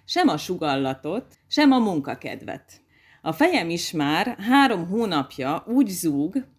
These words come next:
és oly nehéz, hogy még a halasztást nem tűrő ügyekben is csak alig tudom elvégezni az írnivalót.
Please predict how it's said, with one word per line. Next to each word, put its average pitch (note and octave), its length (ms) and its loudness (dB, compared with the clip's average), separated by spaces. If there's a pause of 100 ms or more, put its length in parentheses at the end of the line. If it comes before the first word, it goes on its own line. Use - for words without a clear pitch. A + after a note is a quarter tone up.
és - 260 -10
oly C4+ 200 4
nehéz, D#3+ 640 -4 (540)
hogy F3+ 180 -2
még G3+ 200 0
a G#3 60 2
halasztást A3+ 720 0
nem G3+ 180 -4
tűrő D3+ 380 0
ügyekben D3+ 480 -2
is A3+ 180 -4
csak F#3+ 220 -4
alig A3+ 340 0
tudom E3 320 -4
elvégezni D#3 720 -2
az C3 160 -4
írnivalót. A#2 800 -6